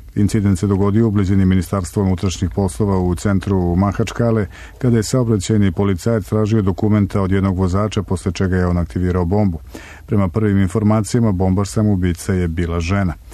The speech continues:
A najmanje sedamnaestoro pakistanske dece je nastradalo, a sedam je povređeno u eksploziji cilindra sa gasom, a, i požara u autobusu koji je đake prevozio u školu.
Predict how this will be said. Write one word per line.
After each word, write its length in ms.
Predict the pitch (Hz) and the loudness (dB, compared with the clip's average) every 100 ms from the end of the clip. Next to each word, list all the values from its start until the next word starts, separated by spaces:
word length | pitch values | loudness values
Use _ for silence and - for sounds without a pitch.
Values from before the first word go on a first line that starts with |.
| - - - - - | -18 -18 -20 -12 -2
A 80 | |
najmanje 360 | 135 135 127 110 | 2 4 4 2
sedamnaestoro 880 | 101 120 127 139 123 - 120 104 98 | 2 2 4 4 2 0 0 0 0
pakistanske 640 | 107 101 113 107 104 - | -2 0 0 0 0 0
dece 320 | 98 104 98 117 | 0 0 0 0
je 60 | |
nastradalo, 840 | 98 90 101 104 104 107 98 95 92 | 0 -2 -2 -2 0 0 0 0 0
a 200 | 92 90 | 0 -2
sedam 320 | - 101 98 | -2 0 2
je 80 | 92 | 0
povređeno 600 | 107 107 107 98 101 90 | 0 0 2 0 0 2
u 40 | |
eksploziji 560 | 92 - 107 92 98 90 | 0 0 -2 0 0 -2
cilindra 760 | - 104 101 104 98 95 92 | -2 0 2 2 2 0 -2
sa 200 | 87 - | -2 -2
gasom, 720 | 95 101 98 - 104 95 92 92 | -2 0 -2 -4 -2 0 2 2
a, 400 | 92 92 92 92 | 0 0 0 0
i 240 | 95 95 90 | 0 0 -2
požara 680 | 107 110 98 104 98 95 90 | -2 0 0 -2 0 0 0
u 160 | 92 | 0
autobusu 640 | 92 90 104 107 113 - 98 | 0 0 0 0 -2 0 -2
koji 360 | - 98 95 | 0 0 2
je 240 | 92 92 90 | 0 2 0
đake 340 | 87 85 85 | 0 -2 -4
prevozio 480 | 90 92 85 82 92 | -4 -2 -2 -2 -2
u 40 | |
školu. 380 | 87 - 107 90 | -4 -2 -2 -2